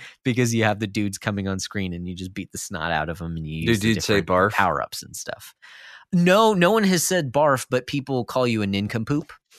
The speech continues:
Speaker 1: Um, when they first come on, they're like, "Hey, you wanna fight?"
Speaker 2: That's
Speaker 1: So,
Speaker 2: like, that's kinda
Speaker 1: yeah.
Speaker 2: like, eh, that's, I mean, that's, that's, that's, that's pretty good, but that's,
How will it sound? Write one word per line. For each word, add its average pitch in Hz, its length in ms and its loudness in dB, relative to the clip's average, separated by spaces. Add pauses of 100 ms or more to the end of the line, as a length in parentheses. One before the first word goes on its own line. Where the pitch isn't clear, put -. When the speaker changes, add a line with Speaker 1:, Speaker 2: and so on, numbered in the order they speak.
(760)
Speaker 1:
Um, 104 480 -2
when 110 200 -4
they 104 120 0
first - 340 -4
come 104 160 -4
on, 101 460 -2
they're 95 220 -10
like, 87 200 -8
"Hey, 120 120 -4
you 107 120 -2
wanna 101 160 -2
fight?" 107 380 -4 (100)
Speaker 2:
That's 135 300 4
Speaker 1:
So, 120 80 2
Speaker 2:
like, 120 360 2 (260)
that's 151 180 2
kinda 113 180 2
Speaker 1:
yeah. 120 40 2
Speaker 2:
like, 123 260 -4
eh, - 1080 0
that's, - 380 -2
I 175 100 6
mean, 175 220 6
that's, 226 260 4
that's, - 400 2 (1400)
that's, - 360 0 (680)
that's 202 180 4
pretty 262 240 2
good, 139 460 6
but 139 140 4
that's, - 320 2